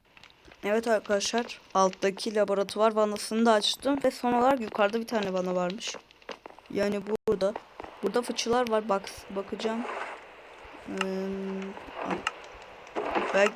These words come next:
aa, altın elma val-, vallahi çıktı altın elma. Suları ne yapacağım ben?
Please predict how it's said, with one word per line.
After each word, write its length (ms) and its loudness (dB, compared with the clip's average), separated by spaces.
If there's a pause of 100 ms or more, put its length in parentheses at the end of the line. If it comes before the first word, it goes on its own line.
aa, 260 10
altın 400 6
elma 220 6
val-, 520 2
vallahi 320 6
çıktı 280 -2
altın 300 2
elma. 240 -2 (3500)
Suları 340 4
ne 40 2
yapacağım 500 0
ben? 140 -8